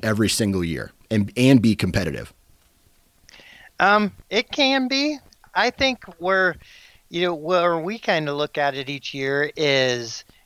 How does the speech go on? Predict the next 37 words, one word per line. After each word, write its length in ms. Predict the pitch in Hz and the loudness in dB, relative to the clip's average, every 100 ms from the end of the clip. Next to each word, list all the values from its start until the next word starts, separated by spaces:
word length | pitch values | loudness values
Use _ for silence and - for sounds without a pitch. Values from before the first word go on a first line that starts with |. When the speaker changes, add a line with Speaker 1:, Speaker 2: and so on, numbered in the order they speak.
| - | -8
Speaker 2:
mean, 140 | 131 | -4
you 100 | 131 | -2
do 160 | 123 135 | -2 0
get 160 | 139 | -2
metrics 520 | 127 123 123 143 135 131 | 0 -4 -2 -4 -2 0
on 320 | 117 117 - | 0 -4 -8
what 340 | 123 123 127 - | -2 -2 -2 -10
people, 340 | 139 127 127 | -12 -6 -4
they 100 | 123 | -4
kinda 300 | 123 147 127 | -2 0 0
vote, 380 | 95 120 127 110 | -2 -2 -2 -6
right, 400 | 123 117 127 156 | -6 -2 -2 -2
on 260 | 143 123 123 | -2 -4 0
what 220 | 123 127 | 0 0
bows 280 | 131 127 127 | 0 0 0
they 140 | 127 113 | 0 2
like 320 | 110 123 - | 0 0 -2
by 160 | 123 | -2
what 240 | 113 117 - | -2 -6 -6
they 140 | 117 | -6
buy. 440 | 104 117 139 196 202 - - | -4 -2 -2 -2 -8 -16 -8
Speaker 1:
Yep. 240 | 156 - | -6 -2
Speaker 2:
So 160 | 165 143 | 0 0
we 120 | 135 | 0
use 300 | 147 180 160 | 0 0 0
it, 120 | 143 156 | -4 -2
and 180 | 143 | -2
we 80 | 139 | 0
have 180 | 131 123 | -2 -2
a 80 | 117 | -4
very, 560 | 127 139 139 131 120 - _ - | -2 0 0 -4 -8 -16 _ -14
we 100 | 110 | -12
have 220 | 127 160 | -8 -8
a 40 | |
very 240 | 120 123 131 | -2 -2 0
big 260 | 135 131 | -2 -2
line, 460 | 139 120 110 113 | -2 -2 -2 -6